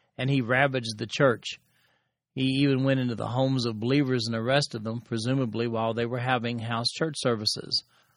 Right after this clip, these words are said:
Paul, who's known as Saul here, he would later testify to the Philippians in a letter to them about this in Philippians chapter three, verse six, when he says,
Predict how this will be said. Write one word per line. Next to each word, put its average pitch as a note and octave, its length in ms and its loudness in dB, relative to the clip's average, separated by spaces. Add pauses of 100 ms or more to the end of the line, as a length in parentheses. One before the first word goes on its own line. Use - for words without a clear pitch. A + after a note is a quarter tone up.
(260)
Paul, D3+ 480 6
who's C#3 280 2
known C#3 300 2
as A2 240 -2
Saul C#3 280 2
here, B2+ 360 2 (460)
he A3 160 -4
would F3+ 160 4
later F#3 260 6
testify D3 680 4
to C3 120 -8
the A#2+ 140 0
Philippians A#2 640 2
in A#2 140 -2
a G#2+ 80 -2
letter A#2 240 0
to G#2 80 -6
them A2+ 420 -2 (540)
about A#2+ 520 -2
this A#2+ 340 -2
in A2+ 120 -6
Philippians A#2 540 -4
chapter A#2 320 -4
three, B2 220 -2
verse A2 280 -4
six, C3+ 300 2
when A#2+ 100 -4
he A2+ 80 -4
says, A2+ 460 -2